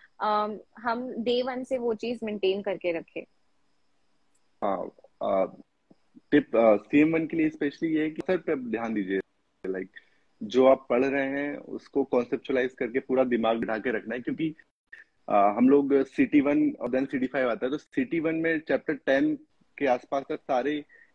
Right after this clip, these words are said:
Speaker 2: ही चीजें हैं, उसके बाद कुछ नया नहीं है। Like, आपने अगर सीख लिया, उस चैप्टर टेन तक सारे concept clear हैं आपके, तो आप आराम से उसका ये कर सकते हैं।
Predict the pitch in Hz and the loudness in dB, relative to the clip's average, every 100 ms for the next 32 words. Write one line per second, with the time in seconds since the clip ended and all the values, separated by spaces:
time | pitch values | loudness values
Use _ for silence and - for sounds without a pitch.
0 | - 117 117 139 151 147 131 147 139 127 | -10 -8 -4 0 0 0 -2 -2 -2 -4
1 | 135 139 156 - 123 117 113 95 - - | -6 -4 -4 -4 -2 0 0 -4 -6 -14
2 | _ _ _ _ _ _ 117 107 104 113 | _ _ _ _ _ _ -6 0 4 4
3 | 113 139 143 123 135 - 143 - 120 110 | 4 4 4 2 0 0 0 0 2 2
4 | - 113 107 104 107 120 135 127 123 127 | 0 -6 -6 -8 -4 -2 0 2 2 0
5 | - 117 120 113 127 - 117 123 107 101 | 0 -2 -2 -4 -6 -2 0 0 -2 -2
6 | 143 147 120 107 107 107 120 - 107 107 | -2 -2 0 0 0 -6 -12 -8 -4 -4
7 | 104 95 - _ 117 | -2 -8 -10 _ -8